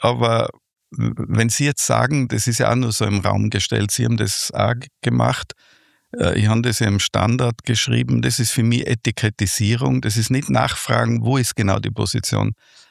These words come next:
Wenn man den Deal fragen würde, und ich habe am Montag über das auch mit ihm gesprochen,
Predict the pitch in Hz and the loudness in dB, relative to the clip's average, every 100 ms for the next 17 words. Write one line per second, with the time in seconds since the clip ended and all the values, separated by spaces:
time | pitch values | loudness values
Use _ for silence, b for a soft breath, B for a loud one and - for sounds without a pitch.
0 | b - 110 135 131 123 123 117 - - | b 0 2 2 2 2 2 0 -2 0
1 | 151 151 127 - - 117 113 110 98 95 | 2 2 0 -2 0 2 2 2 2 2
2 | 92 98 - _ - 104 107 117 107 - | 0 -2 -4 _ -2 0 2 2 0 -4
3 | _ - 107 107 131 123 107 98 101 - | _ 0 2 2 0 0 0 0 0 0
4 | 107 113 - 123 123 127 127 120 - 113 | 0 0 -2 -2 0 0 0 -2 0 0
5 | 117 - 127 | 0 0 -2